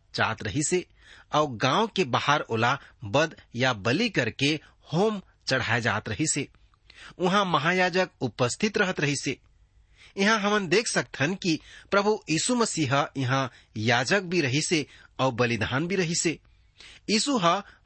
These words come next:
हमर बर अपन आप ला बलिदान कर दे हे। बलिदान के खून ला महायाजक तंबू के आघू या सात बार छिड़कत रही से और कहा जात है कि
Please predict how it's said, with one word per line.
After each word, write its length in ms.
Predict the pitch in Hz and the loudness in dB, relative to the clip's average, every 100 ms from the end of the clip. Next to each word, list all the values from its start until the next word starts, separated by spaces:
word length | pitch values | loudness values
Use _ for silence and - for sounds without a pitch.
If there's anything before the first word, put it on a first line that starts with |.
| 143 | -2
हमर 260 | 151 175 | 2 2
बर 180 | 147 156 | 2 0
अपन 460 | - 127 131 135 135 - | 0 -2 0 -2 -2 -4
आप 260 | 117 139 | -2 -2
ला 200 | 117 117 | -2 -2
बलिदान 520 | 127 113 104 104 117 | -2 -4 -2 -2 -2
कर 240 | 113 175 220 | -2 -2 0
दे 160 | 220 151 | 0 -2
हे। 120 | 143 _ _ _ _ _ _ 123 | -6 _ _ _ _ _ _ -2
बलिदान 560 | 151 185 202 208 247 | 0 2 2 2 0
के 180 | 214 214 | 0 0
खून 340 | - - 190 190 | 0 -4 0 2
ला 240 | 143 147 | 2 2
महायाजक 720 | 160 127 127 123 113 117 156 - - _ _ - | 0 0 0 0 0 2 0 -2 -20 _ _ 0
तंबू 340 | 160 170 208 | 0 2 -2
के 280 | 208 190 190 - | 0 0 0 2
आघू 460 | 120 113 147 170 - _ _ - | 0 0 -2 -2 -6 _ _ -4
या 260 | 135 143 - | 0 0 -2
सात 440 | - - 156 196 175 | -6 0 0 0 0
बार 260 | 131 151 | 0 0
छिड़कत 440 | 151 143 123 123 - | -2 -4 -2 -4 -4
रही 180 | 127 | -4
से 220 | 165 147 - _ _ _ - - - - | -2 -4 -6 _ _ _ -20 -20 -4 2
और 260 | 156 170 - | 2 2 -2
कहा 200 | - 156 | -2 0
जात 340 | 214 202 196 - | 2 2 2 0
है 80 | 214 | 0
कि 240 | 180 151 | 0 -2